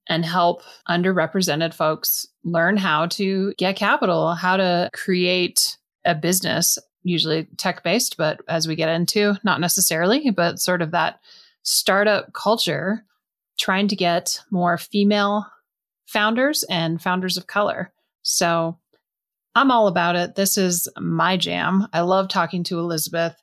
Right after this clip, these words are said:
about the org, but also just her life story. She has a fascinating story that we will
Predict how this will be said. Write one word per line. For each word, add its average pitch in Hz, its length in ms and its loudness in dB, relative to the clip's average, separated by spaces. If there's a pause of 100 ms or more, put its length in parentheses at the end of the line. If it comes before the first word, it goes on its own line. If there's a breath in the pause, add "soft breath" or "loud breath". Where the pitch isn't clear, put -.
(540 loud breath)
about 196 300 2
the - 80 0
org, 175 320 0
but 185 100 0
also 185 320 0
just 240 300 -2
her 214 200 2
life 202 180 2
story. 170 360 0
She 175 220 0
has 165 280 -2
a 165 120 -2
fascinating 196 600 2
story 180 320 2
that 170 160 -4
we 165 160 0
will 160 420 0